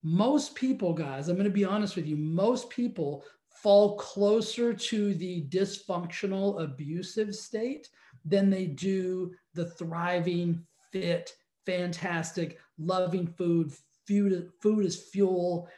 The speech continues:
state of being. And what I wanna do, the reason I'm doing this podcast today, the reason I'm doing the food fight, the free training in the Wellness Lab, is to help you repair, help you nourish, help you cultivate your relationship with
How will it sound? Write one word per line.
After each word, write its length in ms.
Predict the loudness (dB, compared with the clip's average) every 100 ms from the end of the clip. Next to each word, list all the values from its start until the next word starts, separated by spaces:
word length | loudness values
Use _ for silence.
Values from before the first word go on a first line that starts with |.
| _
state 460 | -12 -4 -2 0 0
of 140 | -2
being. 360 | -2 -2 -6 -14 _ _ _ 0
And 160 | 4
what 180 | 6 4
I 200 | 4 0
wanna 320 | 0 0 0
do, 240 | -4 -8 -6
the 100 | -4
reason 360 | 2 2 4
I'm 140 | 2 2
doing 180 | 2 0
this 120 | -2
podcast 500 | -2 -2 -2 -4 -6
today, 460 | -4 -4 -4 -6 -10 -14 -4
the 80 |
reason 300 | 0 2 2
I'm 180 | 2 0
doing 400 | 0 0 2 0
the 260 | 0 -4 -2
food 240 | 0 0 -2
fight, 420 | -4 -4 -4 -6
the 60 |
free 240 | -8 -4 -4
training 400 | -4 -4 -2 -2
in 120 | -2
the 100 | -4
Wellness 400 | -6 -4 -4 -4
Lab, 240 | -6 -6 -10 -18 _
is 180 | -8 -4
to 80 | -4
help 460 | -6 -2 2 2 0
you 560 | -2 0 0 0 -4 -8 _ _
repair, 880 | -4 -4 -6 -4 -2 -2 -4 -6 -10 _ _ _ _
help 200 | -2 2
you 100 | 2
nourish, 720 | 2 2 2 2 0 -2 -4
help 200 | -4 -4
you 100 | -6
cultivate 960 | -10 -6 -2 0 0 0 -2 -6 -8 -10 _ _ _
your 380 | 4 6 8 6
relationship 880 | 4 2 0 0 -2 -4 -2 -4 -4
with 320 | 0 0 0